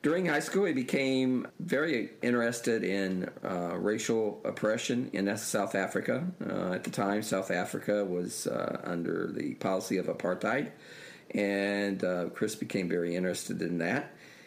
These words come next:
He saved money, uh, by working at,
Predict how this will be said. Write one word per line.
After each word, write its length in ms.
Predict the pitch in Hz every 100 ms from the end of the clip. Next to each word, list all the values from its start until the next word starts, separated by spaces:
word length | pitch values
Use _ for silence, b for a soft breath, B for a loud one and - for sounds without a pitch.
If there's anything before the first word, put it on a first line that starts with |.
| B
He 880 | - 120 120 117 117 117 113 107 - -
saved 400 | - 160 214 117
money, 380 | 113 107 202 269 - -
uh, 220 | 101 101
by 140 | 101
working 480 | 107 120 127 120 113
at, 120 | 107